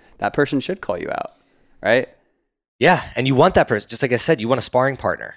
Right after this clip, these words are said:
Speaker 2: And that's the other thing, 'cause I think another question that we get asked is, like, "Do you fight? Do you argue?" 'Cause a lot of people, when they hang around us, you see, like, we're,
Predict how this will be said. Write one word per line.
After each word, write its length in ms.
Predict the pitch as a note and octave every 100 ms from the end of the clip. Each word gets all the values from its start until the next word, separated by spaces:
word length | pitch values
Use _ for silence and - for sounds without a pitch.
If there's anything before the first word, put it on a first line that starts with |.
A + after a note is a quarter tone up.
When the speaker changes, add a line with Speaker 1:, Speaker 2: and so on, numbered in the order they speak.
| _
Speaker 2:
And 100 | A2
that's 120 | C3+
the 60 | D3
other 80 | C3+
thing, 180 | A#2+ G#2+
'cause 200 | B2+ A#2
I 140 | A2
think 160 | C#3+ B2+
another 220 | A2+ A2+
question 340 | A#2 G#2+ G#2+
that 100 | G2
we 100 | G2
get 140 | G2 F2+
asked 420 | F2+ F2+ - -
is, 540 | F#2+ F2 E2+ - - _ _ G#2 F2+
like, 200 | G2+ F2
"Do 100 | -
you 120 | F2+ E2
fight? 320 | - F#2+ -
Do 80 | D#2+
you 120 | D2+
argue?" 460 | C2+ A2+ E2+ - - - _ _
'Cause 360 | - F2+ F2 -
a 80 | F#2+
lot 180 | F#2+
of 80 | F#2+
people, 160 | A2 G2
when 120 | F#2
they 80 | F2+
hang 200 | A2+ C3
around 220 | F#2 F2
us, 160 | G2 G2+
you 60 |
see, 240 | F#2 G#2 F#2+
like, 200 | F#2 -
we're, 160 | G#2